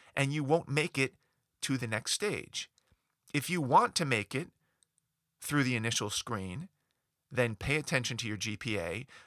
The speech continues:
do well in class, prepare for the S A T or A C T, take challenging classes. If you do all of those things, starting in ninth grade, ding, ding, ding, ding, ding, did you hear that?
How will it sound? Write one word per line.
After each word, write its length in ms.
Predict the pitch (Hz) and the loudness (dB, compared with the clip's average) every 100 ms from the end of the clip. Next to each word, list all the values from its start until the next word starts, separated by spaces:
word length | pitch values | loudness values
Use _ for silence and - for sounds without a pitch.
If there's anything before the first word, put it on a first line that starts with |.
| - | -8
do 160 | 107 160 | -2 0
well 220 | 151 113 | 2 2
in 140 | 104 | 0
class, 580 | - 101 95 117 - - _ _ _ _ _ _ _ | -2 0 0 0 -4 -6 _ _ _ _ _ _ _
prepare 380 | - 127 143 165 | -4 4 6 6
for 100 | - | 4
the 140 | 131 | 2
S 160 | 117 - | 4 2
A 80 | 113 | -2
T 260 | - 120 | -4 -2
or 100 | 104 | 0
A 120 | 104 98 | 0 -2
C 180 | - | -4
T, 300 | 101 - 113 - - - | -6 -8 -8 -10 -20 -8
take 260 | - 185 | -4 -2
challenging 460 | - 131 117 107 104 | 0 0 0 0 -4
classes. 720 | 98 101 101 - 73 139 - _ _ _ _ _ _ _ _ _ _ | -4 -2 -2 -4 -6 -8 -10 _ _ _ _ _ _ _ _ _ _
If 200 | 156 147 | -2 0
you 100 | 190 | 0
do 300 | 139 214 240 | 0 0 0
all 260 | - 147 196 | 4 6 6
of 80 | 123 | 4
those 280 | 117 101 | 2 2
things, 520 | - 101 92 131 170 - _ _ _ _ _ | -2 -6 -8 -6 -6 -6 _ _ _ _ _
starting 520 | - - 151 170 175 | -2 4 6 6 4
in 120 | 147 131 | 0 2
ninth 300 | 113 107 - | 2 2 -2
grade, 480 | 110 73 78 139 - _ _ _ _ _ _ - | -2 -2 -4 -8 -12 _ _ _ _ _ _ -6
ding, 160 | 339 | -2
ding, 160 | 359 349 | -2 0
ding, 140 | 349 | -2
ding, 120 | 359 | 0
ding, 260 | 349 359 349 | 0 0 -2
did 140 | 143 | -2
you 80 | 120 | 0
hear 140 | 135 143 | 2 2
that? 220 | 185 | 0